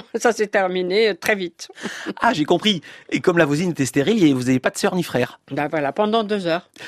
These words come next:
Speaker 1: seulement.
Speaker 2: Est-il vrai que votre mère a répudié votre père.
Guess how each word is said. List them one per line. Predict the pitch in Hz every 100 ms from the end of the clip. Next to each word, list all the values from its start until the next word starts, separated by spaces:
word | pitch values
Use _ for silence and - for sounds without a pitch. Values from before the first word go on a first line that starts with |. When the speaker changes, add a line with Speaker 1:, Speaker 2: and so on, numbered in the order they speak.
| 185 - -
Speaker 1:
seulement. | - 185 170 - _ _ _
Speaker 2:
Est-il | 247 - 226
vrai | 127 110
que | -
votre | 95 87 127
mère | 107 127 202 - _ -
a |
répudié | 104 139 - 107 143
votre | 113 -
père. | 80 82 -